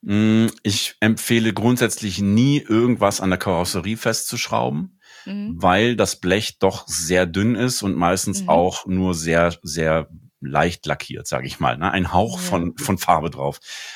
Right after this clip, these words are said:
Speaker 1: Alles, was
Speaker 2: Also
Speaker 1: so
Speaker 2: eher
Speaker 1: in
Speaker 2: einen Rahmen, der in sich so spack sitzt, dass das okay ist.
Speaker 1: Mm, nee, der Trick ist eigentlich, dass man auf die stabilen Teile der Karosserie eine Unterkonstruktion klebt. Das
Speaker 2: Klebt.
Speaker 1: heißt,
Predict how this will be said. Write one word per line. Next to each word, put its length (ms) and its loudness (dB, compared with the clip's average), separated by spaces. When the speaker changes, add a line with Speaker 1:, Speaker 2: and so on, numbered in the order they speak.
Speaker 1:
Alles, 380 2
was 120 4
Speaker 2:
Also 180 4
Speaker 1:
so 60 4
Speaker 2:
eher 120 6
Speaker 1:
in 80 6
Speaker 2:
einen 180 2
Rahmen, 480 2
der 240 4
in 140 -4
sich 320 -4
so 540 0
spack 360 -2
sitzt, 380 -4
dass 180 -4
das 220 -2
okay 340 -6
ist. 300 -12
Speaker 1:
Mm, 420 0
nee, 320 4
der 160 4
Trick 240 0
ist 140 0
eigentlich, 540 2
dass 220 2
man 260 0
auf 320 2
die 220 -2
stabilen 560 2
Teile 300 0
der 100 -4
Karosserie 680 -2
eine 140 0
Unterkonstruktion 840 -4
klebt. 360 -14
Das 140 -4
Speaker 2:
Klebt. 100 4
Speaker 1:
heißt, 340 0